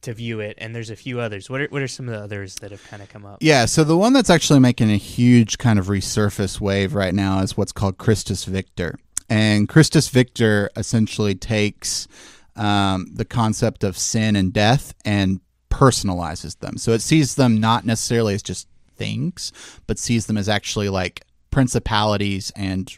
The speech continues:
Speaker 2: kind of rulers over this world.
Speaker 1: Yeah, it's like powers of sin and death.
Speaker 2: Right.
Speaker 1: Like these entities that are sin and death.
Speaker 2: Exactly. Think of it kind of, I don't know if anyone's read Cormac McCarthy's The Road, um, but, um,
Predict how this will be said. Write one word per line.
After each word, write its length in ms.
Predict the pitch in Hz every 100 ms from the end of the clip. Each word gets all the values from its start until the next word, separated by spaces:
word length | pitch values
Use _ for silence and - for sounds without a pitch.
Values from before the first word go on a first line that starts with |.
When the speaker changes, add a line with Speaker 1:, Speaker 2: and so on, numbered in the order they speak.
| _
Speaker 2:
kind 160 | - 110
of 100 | 92
rulers 800 | 98 110 117 98 - - - -
over 260 | 101 98 92
this 240 | 92 -
world. 320 | 98 - - -
Speaker 1:
Yeah, 100 | -
it's 160 | - -
like 200 | - -
powers 680 | - 113 104 101 101 98 -
of 440 | - 113 113 _ -
sin 340 | - - 110
and 180 | 101 98
death. 280 | 101 98 95 -
Speaker 2:
Right. 460 | 110 101 87 - -
Speaker 1:
Like 220 | 127 -
these 220 | 123 107 123
entities 800 | 117 110 110 - 110 101 98 -
that 180 | 113 104
are 160 | 104 98
sin 600 | - - 98 98 95 101 -
and 300 | 101 95 98
death. 320 | 98 92 _
Speaker 2:
Exactly. 520 | 139 113 120 117 101 92
Think 220 | 202 233
of 80 | 285
it 120 | -
kind 240 | 165 156 151
of, 180 | 135 -
I 100 | 120
don't 140 | 127
know 160 | 120 117
if 100 | 104
anyone's 380 | 113 110 107 101
read 260 | 104 101
Cormac 380 | - 110 104 98
McCarthy's 640 | 101 - 101 95 104 95
The 140 | - 95
Road, 480 | 95 95 101 120 - -
um, 600 | 101 95 95 95 98 -
but, 320 | 113 104 98 -
um, 600 | 101 98 95 95 95 98